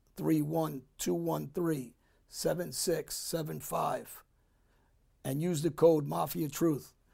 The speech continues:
to get the absolute lowest prices of all tickets. If you need help, contact us. We'll get you those tickets. Don't pay the hubs and the masses. Don't be a fool. Don't be a sucker.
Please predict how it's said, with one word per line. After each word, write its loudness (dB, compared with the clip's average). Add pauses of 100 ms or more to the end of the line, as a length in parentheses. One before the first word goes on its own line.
(120)
to -4
get -2
the -2
absolute 0
lowest 0
prices -4
of -8
all -4
tickets. -8 (480)
If -10
you -4
need -4
help, 0
contact -6
us. -6
We'll -8
get -10
you -6
those -8
tickets. -12 (1600)
Don't -4
pay -2
the -6
hubs 0
and -6
the -6
masses. -8 (120)
Don't -6
be -10
a -6
fool. -8
Don't -8
be -10
a -8
sucker. -8